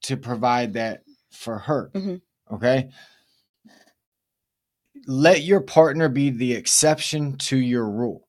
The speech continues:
Speaker 2: I love it.
Speaker 1: Listen to what I just, I'm gonna repeat it. Let your partner be the exception to your rule. So if you don't like people, like her.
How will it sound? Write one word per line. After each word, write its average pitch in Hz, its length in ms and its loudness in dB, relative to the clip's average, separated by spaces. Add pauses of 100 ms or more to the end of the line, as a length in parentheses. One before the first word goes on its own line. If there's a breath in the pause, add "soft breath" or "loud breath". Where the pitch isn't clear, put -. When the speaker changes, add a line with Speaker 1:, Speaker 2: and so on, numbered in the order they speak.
(160)
Speaker 2:
I 160 60 -6
love 151 200 -10
it. - 140 -16 (520)
Speaker 1:
Listen 160 480 0
to 165 140 -2
what 165 140 6
I 151 120 6
just, 139 220 0
I'm 139 120 2
gonna 127 120 0
repeat 117 360 0
it. - 160 -8 (520 soft breath)
Let 131 300 2
your 185 200 2
partner 156 460 2
be 135 240 0
the 127 220 -2
exception 147 720 0
to 139 160 -4
your 123 240 -2
rule. 113 360 -6 (460 soft breath)
So 135 280 2
if 117 140 -6
you 170 100 2
don't 175 260 6
like 170 240 4
people, 170 360 0
like 135 240 2
her. 113 260 -8